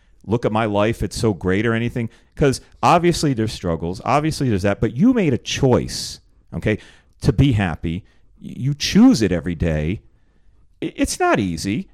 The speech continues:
You know, going through divorce is probably one of the hardest things somebody can ever do in their whole life. It's, it's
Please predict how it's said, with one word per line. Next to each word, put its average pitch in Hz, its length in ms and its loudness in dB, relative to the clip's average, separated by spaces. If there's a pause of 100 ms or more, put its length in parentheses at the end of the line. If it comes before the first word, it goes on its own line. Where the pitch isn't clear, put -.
(220)
You 196 100 2
know, 110 260 4 (140)
going 147 240 4
through 170 160 0
divorce 151 460 2
is 117 120 -4
probably 131 260 2
one 120 120 -4
of 110 80 -6
the 101 60 -2
hardest 143 500 4
things 113 260 -2
somebody 107 240 0
can 101 160 -4
ever 98 220 -2
do 90 180 -2
in 90 80 -2
their 78 100 -4
whole 113 300 0
life. 82 300 -4
It's, - 160 -10
it's - 280 -10